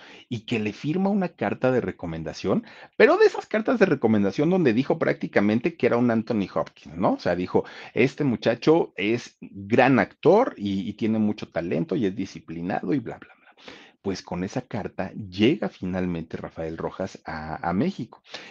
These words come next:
Y al primer lugar donde se le ocurre ir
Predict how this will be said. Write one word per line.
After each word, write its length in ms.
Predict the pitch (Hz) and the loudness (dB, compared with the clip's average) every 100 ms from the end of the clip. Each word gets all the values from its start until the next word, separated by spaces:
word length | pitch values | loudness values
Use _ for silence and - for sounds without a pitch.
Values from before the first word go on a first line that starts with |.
| - | 0
Y 120 | 123 | 4
al 120 | 127 | 4
primer 320 | - 147 190 214 | 4 4 4 4
lugar 380 | 202 165 180 | 4 4 4
donde 200 | 170 143 98 | 2 0 0
se 120 | 101 | -2
le 80 | 92 | -2
ocurre 400 | - 156 175 175 | 0 2 4 4
ir 320 | 151 - | 2 0